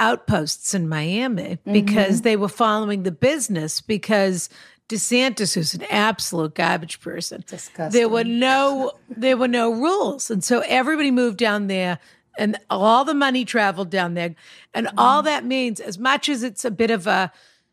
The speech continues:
Speaker 1: property values are gonna go up, the rich are gonna get
Speaker 2: Mm-hmm.
Speaker 1: richer, there's all those problems. But the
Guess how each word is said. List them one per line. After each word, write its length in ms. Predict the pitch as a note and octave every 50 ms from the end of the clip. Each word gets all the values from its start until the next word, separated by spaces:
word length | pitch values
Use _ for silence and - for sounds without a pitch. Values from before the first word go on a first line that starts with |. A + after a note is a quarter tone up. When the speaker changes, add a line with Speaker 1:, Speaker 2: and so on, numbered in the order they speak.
| _ _ _ _ _ _ _ _ _ _ _ _ _ _ _ _ _ _ _ _ _ _
Speaker 1:
property 400 | - - A#3+ A3+ A3 F3 A#3+ A3+
values 380 | G3+ G#3 G#3 G#3 G#3+ G#3 G3+ E3+
are 40 | F#3
gonna 120 | G#3+ G3+ F#3
go 240 | D3+ G3+ G3 F#3+ G3
up, 340 | F#3+ F#3+ F#3+ F3+ - _ - - - - _ _ _ _ _
the 100 | - F3+
rich 280 | E3 G3+ A3 G#3 G#3 G#3+
are 40 | G#3
gonna 160 | G3+ G#3 G3
get 160 | F#3 G#3 F#3+
Speaker 2:
Mm-hmm. 80 | F#3+ G3+
Speaker 1:
richer, 340 | G#3+ G#3 - - A3+ A3
there's 240 | F#3+ F3 G3+ F#3+ E3
all 200 | B3 B3+ C4+ C#4
those 300 | A#3 A#3+ A#3+ A#3 A#3 -
problems. 600 | - - G3+ E3 D3 C#3+ - D#3+ - - - - -
But 200 | A3+ G#3+ - -
the 200 | A3+ G3+ E3+